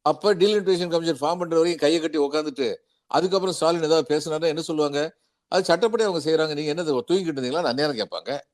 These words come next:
இப்ப முழிச்சுக்கிட்டு தான் சரியான முழிப்பு. உங்களுக்கு நினைவு இருக்கும், உங்களுடைய இதுலயும் சொல்லியிருக்கேன், ஹம், சேனல்லையும் சொல்லியிருக்கேன்,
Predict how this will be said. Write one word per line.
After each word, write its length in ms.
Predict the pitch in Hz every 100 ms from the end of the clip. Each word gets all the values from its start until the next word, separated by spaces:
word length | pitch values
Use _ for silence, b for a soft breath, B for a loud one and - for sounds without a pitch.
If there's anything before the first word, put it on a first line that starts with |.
| _ _ _ _ _ _ _ _
இப்ப 280 | 104 - 139
முழிச்சுக்கிட்டு 480 | 135 156 170 160 160
தான் 140 | 196
சரியான 420 | - 131 147 156
முழிப்பு. 380 | 127 123 - - - _ _
உங்களுக்கு 320 | - 113 110
நினைவு 160 | 107 147
இருக்கும், 340 | 143 123 160 b b _
உங்களுடைய 520 | 95 117 135 135 131
இதுலயும் 360 | 127 143 156 127
சொல்லியிருக்கேன், 440 | 123 113 131 160 - -
ஹம், 640 | 107 101 98 98 98 92 -
சேனல்லையும் 340 | 123 127 131
சொல்லியிருக்கேன், 440 | 117 110 95 139